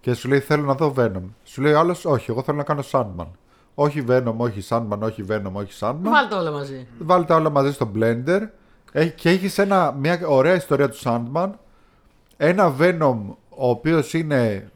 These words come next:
Speaker 1: Vegom, γιατί απλά
Speaker 2: <laughs>
Speaker 1: τρώει
Speaker 2: Vegom.
Speaker 1: καρπαζιές. Ε, ναι.
Speaker 2: Η αλήθεια είναι ότι διάφορα θέματα. Δηλαδή, θα σου πω. Τώρα, θες να κάνεις Venom και διαλέγεις τον Topher Grace, ρε παιδιά.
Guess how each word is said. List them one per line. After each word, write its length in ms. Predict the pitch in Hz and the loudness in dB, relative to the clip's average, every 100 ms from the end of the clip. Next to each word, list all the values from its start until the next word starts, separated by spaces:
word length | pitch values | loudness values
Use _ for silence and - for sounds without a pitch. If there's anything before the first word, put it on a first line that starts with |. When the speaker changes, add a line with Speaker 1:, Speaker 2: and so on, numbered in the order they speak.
| 104 | -2
Speaker 1:
Vegom, 440 | 127 135 113 127 104 95 92 _ _ _ - | 0 0 2 0 0 -4 -14 _ _ _ -8
γιατί 340 | 110 110 175 | -4 2 4
απλά 360 | 143 139 139 233 | 4 8 8 6
Speaker 2:
<laughs> 80 | 262 | 6
Speaker 1:
τρώει 380 | 139 208 - 196 | 6 6 6 4
Speaker 2:
Vegom. 260 | 208 220 - - _ | 4 4 2 -16 _
Speaker 1:
καρπαζιές. 920 | - 127 120 113 98 123 156 - - _ _ _ _ _ _ - _ _ _ _ _ _ _ _ _ - | -2 0 0 -2 0 0 0 -6 -18 _ _ _ _ _ _ -20 _ _ _ _ _ _ _ _ _ -6
Ε, 840 | 185 190 190 185 185 180 175 175 180 | -2 2 2 0 0 0 -2 -4 -6
ναι. 400 | 190 170 110 98 98 - - - - | -2 2 2 -2 -10 -20 -20 -20 -8
Speaker 2:
Η 160 | 226 233 | 0 2
αλήθεια 400 | 226 285 285 302 | 2 0 2 4
είναι 120 | 277 | 4
ότι 120 | 311 | 2
διάφορα 360 | 240 254 254 214 | 2 0 0 -2
θέματα. 240 | 175 170 | -2 -2
Δηλαδή, 200 | 214 226 214 | 0 -2 -2
θα 60 | |
σου 60 | 208 | 0
πω. 280 | 202 135 - _ - _ _ - | 0 0 -6 _ -20 _ _ -2
Τώρα, 300 | 285 - - - - | -2 -2 -8 -16 -4
θες 120 | 302 | 0
να 60 | 302 | 2
κάνεις 240 | 277 233 | 2 2
Venom 240 | 220 175 143 139 | 2 0 -4 -8
και 120 | - | -4
διαλέγεις 920 | 180 196 196 214 208 170 214 254 - - _ - - _ _ _ _ _ _ _ _ | 0 2 4 6 4 2 -2 -2 -8 -16 _ -20 -20 _ _ _ _ _ _ _ _
τον 140 | - 202 | -10 -6
Topher 160 | 226 208 | -4 -4
Grace, 300 | 160 180 160 | -4 -4 -4
ρε 40 | 147 | -8
παιδιά. 400 | 131 123 127 139 | -12 -16 -18 -18